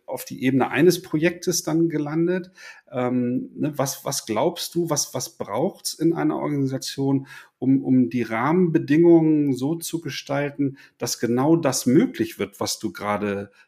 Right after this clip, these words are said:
beschrieben hast, ne? So in meiner Fantasie, die, diese, diese Projektgruppe oder Projektteam, ne, die du eben vor Augen hast, ne, die arbeiten ja idealerweise diese achtzig Tage dann in Vollzeit oder vier Tage in der Woche,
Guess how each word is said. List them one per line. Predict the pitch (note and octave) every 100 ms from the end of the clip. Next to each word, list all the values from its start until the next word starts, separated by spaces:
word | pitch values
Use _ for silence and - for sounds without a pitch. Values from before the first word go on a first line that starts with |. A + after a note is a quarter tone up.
| _
beschrieben | G#2 - - G#2 G2 F#2+
hast, | F#2+ - -
ne? | D3 G3
So | -
in | A#2+
meiner | A#2+ C3+ E3
Fantasie, | - D#3 C#3+ C3 B2 F#3+ G3
die, | C#3+ D3
diese, | A#2+ A#2 A#2+ - - - -
diese | A#2 A2+
Projektgruppe | A2+ - B2 D#3+ E3+ - _ _ - E3 E3
oder | B2 A2
Projektteam, | - - F#3 - - E3+ E3+ F3 E3+ D#3+ B2+
ne, | D3 F3
die | C3 B2+
du | D3+ G3+
eben | E3 D#3+
vor | - -
Augen | D#3+ G#3 F#3 D#3
hast, | E3 - - - -
ne, | C#3 E3
die | B2+
arbeiten | C3+ D3+ C#3+
ja | C3
idealerweise | - A#2+ B2+ D3+ D#3+ C#3+ C3+ C3
diese | B2 C3
achtzig | C#3 - - -
Tage | C3+ C3+ B2
dann | A#2+ A#2+ A2+ - - -
in | E3+ E3+
Vollzeit | - D#3+ E3+ - - G2+ F#2+ -
oder | - C3 B2+ A#2
vier | - - F#3 E3+
Tage | - - C3+ C3
in | A#2+
der | C3 B2
Woche, | C3+ C3 G#2+